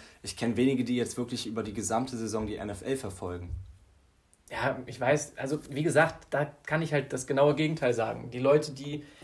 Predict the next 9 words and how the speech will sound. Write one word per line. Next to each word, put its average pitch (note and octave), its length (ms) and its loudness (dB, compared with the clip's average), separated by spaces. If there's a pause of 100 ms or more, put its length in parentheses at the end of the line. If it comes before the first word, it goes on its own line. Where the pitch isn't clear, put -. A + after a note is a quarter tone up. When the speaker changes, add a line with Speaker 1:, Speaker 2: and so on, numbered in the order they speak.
(140)
Speaker 2:
die D#3 40 -6
Playoffs F3 400 6
gucken, F3 300 -4
die E3+ 80 -2
gucken E3+ 260 -6
sich E3 180 -6
auch D#3+ 180 2
die, E3 400 -4
äh, D3+ 340 2